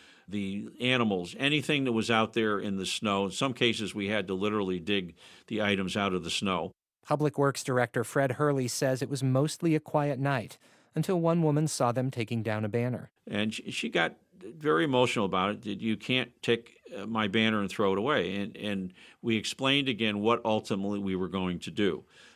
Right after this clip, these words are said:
Speaker 1: that we were going to take all of these memorial items, they were going to be cremated, and they were going to go in forever to the, uh, memorial. And th-, and that, that put her mind at peace.
Speaker 2: They eventually took many of the leftover gifts to an industrial disposal facility.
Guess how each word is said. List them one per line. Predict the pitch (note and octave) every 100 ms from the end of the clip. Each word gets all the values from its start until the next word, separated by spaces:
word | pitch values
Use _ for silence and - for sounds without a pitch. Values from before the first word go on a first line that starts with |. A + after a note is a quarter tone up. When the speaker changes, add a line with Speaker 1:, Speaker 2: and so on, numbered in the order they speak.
| _
Speaker 1:
that | G2+ F#2+
we | G2+ G2
were | F#2+
going | F#2 G2+ G2
to | F2+ F#2
take | G#2+ F#2
all | - A2+ C3+ C3+
of | A#2
these | A2+ G2
memorial | G2+ G2 G2 F#2 F#2
items, | F2+ F2 F2 F2
they | F#2+
were | F2 F2+
going | F#2 F2+
to | E2+
be | D#2+
cremated, | D#2 - C3+ A#2+ G#2+ G2+ F2+ - -
and | G2+ G2
they |
were | G2 F#2+
going | G#2+ A2 G#2+
to | G2
go | F#2 G2 G2
in | G2 F#2+ F2+ E2+ _
forever | - - G#2 F2+ F2+
to | -
the, | F2 E2+ - - - _ -
uh, | F2+ E2+
memorial. | F2 F#2 G#2 F#2 D#2+ -
And | F#2 F2+
th-, | F2+
and | F#2
that, | A2+ C3 -
that | - C3 -
put | C3+
her | A#2+
mind | A2+ A2+ A2+
at | G2 -
peace. | D#3 A2 - - _
Speaker 2:
They | - B2
eventually | A2 B2 B2+ B2
took | A#2 C3 -
many | A#2+ B2 C#3
of | C#3
the | B2
leftover | A#2 A#2+ - C3 A#2+
gifts | G#2 A2+ - -
to | -
an | C3+
industrial | C3 A#2+ A#2+ - B2 A2
disposal | G#2 G#2 - A#2 B2 B2
facility. | - A#2 - F2+ E2+ -